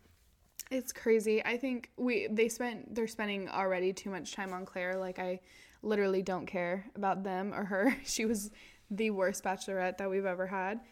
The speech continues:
So I'm ready for her story to be over, and I'm ready for Tasia. We're ready for Tasia because we love her, and she just seems so genuine. Um,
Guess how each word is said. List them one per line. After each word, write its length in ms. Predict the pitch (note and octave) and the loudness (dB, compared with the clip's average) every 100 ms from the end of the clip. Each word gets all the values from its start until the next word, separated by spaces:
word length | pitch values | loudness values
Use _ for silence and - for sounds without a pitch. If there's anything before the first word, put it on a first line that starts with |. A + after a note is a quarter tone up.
| - - - | -20 -20 -12
So 320 | - G#3 F#3+ | 2 4 4
I'm 280 | G#3 G#3 G#3 | 2 0 -2
ready 260 | G3+ A3 A3 | 0 2 2
for 140 | A3 G#3 | 2 0
her 340 | G#3 G3+ F#3+ G3+ | 4 4 4 0
story 380 | - F#3+ F3+ F3+ | 0 2 2 0
to 140 | G3+ | -2
be 140 | F#3 | -2
over, 420 | D3+ E3+ F3+ F#3 G#3+ | -2 -2 0 2 2
and 200 | G3+ G3+ | -2 -4
I'm 100 | F#3 | -2
ready 380 | F3+ F3 F3+ F3+ | -2 0 -2 -4
for 400 | F3+ F3+ F3 F3 | -2 2 2 2
Tasia. 500 | - - F3+ F#3 F#3+ | -2 -2 0 2 2
We're 200 | G3 G3+ | 4 4
ready 220 | A3+ G3 G3 | 6 6 4
for 120 | - | 0
Tasia 420 | - G#3 G3+ F#3+ | -4 -2 0 -2
because 320 | G#3 G#3 G#3 | -4 -6 -4
we 120 | A3+ A3 | 0 2
love 220 | A3+ A3+ | 2 2
her, 220 | A#3 A3 | 0 0
and 300 | - F#3 F#3 | -2 -4 -4
she 140 | A3+ | -2
just 100 | A3 | 0
seems 220 | - G#3 G3+ | 0 -2 -2
so 120 | G3+ | -2
genuine. 600 | F#3+ F#3 F#3 F3+ F3+ F#3 - - - _ | -2 -2 -2 -4 -4 -8 -14 -20 -20 _
Um, 560 | G3 F3+ C#3+ - - | 0 2 0 -4 -10